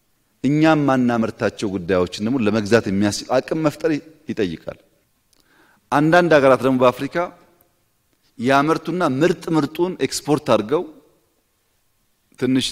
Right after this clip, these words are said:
ዝቅተኛ ኳሊቲ ያለውና የማይረባውን ሎካሊ ይጠቀማሉ። አፍሪካ ውስጥ እኛ ጋር ተመልከቱ ቡናን። ቡና እኮ በዓለም ላይ በጣም ከሚጠቀሙ ሀገራት አንዷ ኢትዮጵያ ነች።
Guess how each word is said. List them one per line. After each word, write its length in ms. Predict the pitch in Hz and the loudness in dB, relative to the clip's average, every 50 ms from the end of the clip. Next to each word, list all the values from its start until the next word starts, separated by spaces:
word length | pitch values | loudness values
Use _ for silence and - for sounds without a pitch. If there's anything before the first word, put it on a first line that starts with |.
| - | -6
ዝቅተኛ 420 | 110 110 131 - - 127 139 127 127 120 | -4 -4 -4 -4 -2 -2 0 0 0 -2
ኳሊቲ 280 | - - 107 110 98 107 | -4 -4 -4 -4 -4 -2
ያለውና 360 | 117 110 104 101 104 110 131 | -2 -2 0 0 0 0 2
የማይረባውን 540 | 139 123 110 107 107 104 98 101 110 143 143 | 2 2 2 2 2 2 2 2 0 0 0
ሎካሊ 280 | 104 101 101 - 104 104 | 0 0 0 2 0 0
ይጠቀማሉ። 540 | 120 - 120 101 - 85 82 80 73 69 65 - - | 0 -2 -6 -8 -8 -10 -12 -12 -12 -16 -12 -4 -2
አፍሪካ 300 | 135 147 - 147 - - 82 | -2 -2 -2 -4 -6 -6 -6
ውስጥ 220 | 71 - - - - - - - _ _ _ _ _ _ _ _ _ _ _ _ _ _ _ - - _ _ _ | -6 -8 -12 -20 -20 -20 -20 -20 _ _ _ _ _ _ _ _ _ _ _ _ _ _ _ -20 -20 _ _ _
እኛ 220 | 123 131 156 160 156 | 0 2 4 4 6
ጋር 120 | 147 156 | 4 4
ተመልከቱ 440 | 151 156 131 131 123 - 120 110 - | 4 4 2 2 2 0 -2 -4 -6
ቡናን። 400 | 104 101 104 110 104 92 80 69 - - _ _ _ _ _ _ _ _ _ _ _ _ _ _ _ _ _ _ _ _ - | -4 -2 -2 0 0 -2 -4 -8 -14 -20 _ _ _ _ _ _ _ _ _ _ _ _ _ _ _ _ _ _ _ _ -4
ቡና 240 | 120 160 190 185 180 | -2 0 0 2 2
እኮ 260 | 170 - - - 180 170 | 0 0 0 -2 -4 0
በዓለም 360 | 147 135 127 131 135 143 147 151 | 4 4 4 6 4 2 2 2
ላይ 140 | 160 160 | 2 2
በጣም 400 | 143 117 120 - - - 139 165 170 | 2 2 0 -2 -2 -2 -2 -2 -2
ከሚጠቀሙ 680 | - 156 123 135 135 135 - - 127 - - 127 123 123 | -2 -2 0 0 0 -2 -2 -6 -8 -4 -2 -2 0 0
ሀገራት 340 | 120 117 101 110 123 123 117 - | 2 0 2 0 0 -2 -2 -2
አንዷ 200 | 110 117 120 127 143 | -2 0 0 0 -2
ኢትዮጵያ 300 | 131 117 92 - 78 73 | -2 -4 -8 -8 -10 -12
ነች። 220 | 71 69 _ - | -12 -16 _ -20